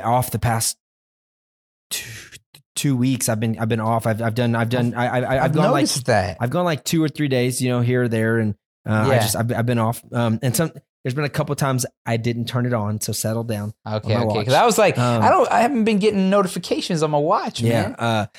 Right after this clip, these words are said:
Speaker 1: but, like, yeah, it was, uh, I worked out Tuesday, Wednesday I didn't, uh, then today I didn't. Um, and so tomorrow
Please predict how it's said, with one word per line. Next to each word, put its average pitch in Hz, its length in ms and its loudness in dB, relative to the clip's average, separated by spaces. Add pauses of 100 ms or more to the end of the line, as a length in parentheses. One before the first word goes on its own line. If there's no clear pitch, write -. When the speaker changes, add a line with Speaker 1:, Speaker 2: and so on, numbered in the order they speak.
(180)
Speaker 1:
but, 151 140 0
like, 139 180 -2
yeah, 147 180 -2 (140)
it 156 80 2
was, 139 160 0
uh, 127 440 2 (100)
I 135 80 -2
worked 147 240 -2
out 143 220 0
Tuesday, 123 960 0
Wednesday 143 480 -2
I 131 100 0
didn't, 120 460 -6
uh, 113 300 -4 (420)
then 127 140 -4
today 139 380 -2
I 117 120 -6
didn't. 117 480 -12 (120)
Um, 113 440 -8 (440)
and 117 160 -8
so 135 120 -2
tomorrow 135 320 -2